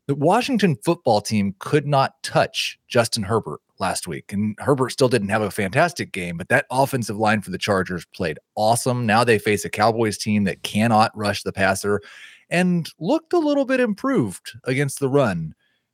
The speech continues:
last week. So I do think you saw Tampa Bay just throw all over the Cowboys. You'll see Justin Herbert throw all over the Cowboys. Keenan Allen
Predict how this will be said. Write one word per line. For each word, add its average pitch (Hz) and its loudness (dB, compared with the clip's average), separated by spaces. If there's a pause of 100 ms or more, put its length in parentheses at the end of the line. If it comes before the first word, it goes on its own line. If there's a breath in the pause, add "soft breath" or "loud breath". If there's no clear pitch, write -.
(120)
last 98 0
week. 82 -6
So 110 2
I 104 -6
do 135 2
think 147 0
you 113 0
saw 123 4
Tampa 123 0
Bay 123 4
just 113 -4
throw 120 0
all 123 2
over 123 -2
the 120 0
Cowboys. 117 0
You'll 101 -2
see 107 -6
Justin 110 -2
Herbert 117 -2
throw 107 2
all 117 4
over 113 0
the 107 0
Cowboys. 104 2
Keenan 120 -4
Allen 110 -2